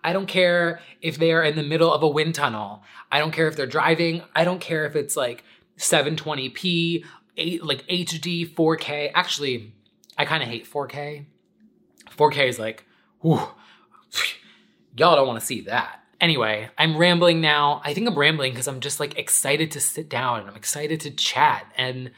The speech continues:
it feels nice. And I, I don't, like, hate this setup. What do you guys think? I'm just sitting, like, literally I'm just sitting in my bed. Um, my lap desk is over here with my laptop and my little coffee, and I've got my little caps for my thing.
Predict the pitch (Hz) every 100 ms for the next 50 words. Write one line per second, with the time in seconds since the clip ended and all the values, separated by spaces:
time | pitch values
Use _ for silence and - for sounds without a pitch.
0 | - - - _ - 131 180 190 160 139
1 | 147 165 160 135 139 - - 180 370 349
2 | - - 104 123 113 - 143 170 - -
3 | 190 311 302 - 131 220 - - - -
4 | _ - - - 143 165 247 - 180 180
5 | 151 139 135 170 202 196 165 156 - 131
6 | 135 143 175 120 101 101 117 - _ _
7 | _ _ _ _ _ - - 135 120 117
8 | 110 104 110 139 139 127 131 151 139 160
9 | 151 151 135 127 151 123 107 - 98 104
10 | - _ _ _ _ 143 135 139 131 143
11 | 139 113 - 117 120 131 - 123 117 117
12 | 117 123 120 127 - 123 127 - - 135
13 | 120 123 127 143 - - 123 120 117 113
14 | 123